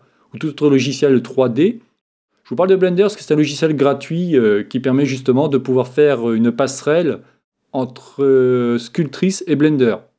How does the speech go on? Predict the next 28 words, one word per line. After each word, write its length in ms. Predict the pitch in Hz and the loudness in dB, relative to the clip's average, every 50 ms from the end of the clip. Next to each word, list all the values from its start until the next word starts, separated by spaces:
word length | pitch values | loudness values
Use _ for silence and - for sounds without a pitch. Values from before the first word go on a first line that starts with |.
| _ _ _ _ _ - | _ _ _ _ _ -16
Étant 240 | 117 120 120 131 117 | -14 -8 -4 -2 0
donné 220 | 123 131 143 135 | 2 2 2 0
que 60 | 131 | -2
ce 80 | - - | -4 -10
sont 140 | - - 117 | -8 -4 -2
deux 160 | 107 127 170 | 2 2 4
logiciels 360 | 170 151 139 135 - 156 135 | 4 4 2 0 -2 -2 0
gratuits, 420 | 123 117 113 113 - 185 196 208 - - | 0 0 -2 -2 0 -2 -2 -2 -2 -4
autant 240 | 143 131 135 185 170 | -6 -2 0 0 -2
en 40 | |
profiter. 560 | 139 - 180 170 - 156 127 - 104 90 - _ _ _ _ _ _ _ _ _ _ _ _ _ _ _ _ _ _ _ _ - _ _ _ - | 0 -2 -4 -4 -4 -8 -10 -10 -12 -12 -14 _ _ _ _ _ _ _ _ _ _ _ _ _ _ _ _ _ _ _ _ -20 _ _ _ -2
Mais 100 | 131 156 | -2 -2
vous 120 | 139 131 | -2 -4
pouvez 300 | 123 127 117 120 120 117 | -4 -2 2 4 4 4
évidemment 440 | 110 104 110 113 110 110 120 127 127 | 4 2 2 0 0 0 0 -2 -4
utiliser 420 | 127 - 131 113 110 110 117 123 | -6 -12 -12 -10 -6 -2 -2 -2
trois 180 | 120 - 123 110 | -2 0 -2 0
D 100 | 107 113 | 2 0
S 180 | 110 110 - | 0 -2 -2
Max, 300 | 113 107 117 135 143 - | -4 -2 -2 -2 -2 -4
Cinema 320 | - - 135 123 117 123 117 | -4 0 2 2 2 2 2
quatre 220 | 120 123 113 98 | 0 -2 -2 -2
D, 300 | 95 104 110 120 135 139 | -2 -2 0 2 2 2
Maya 380 | 123 123 120 107 113 123 143 - - | 2 0 0 2 2 0 0 -2 -4
et 100 | 151 165 | -4 -4
ainsi 200 | 170 - - 123 | -4 -4 -6 -12
de 40 | |
suite. 380 | - - 107 - - _ - _ | -12 -10 -12 -12 -12 _ -20 _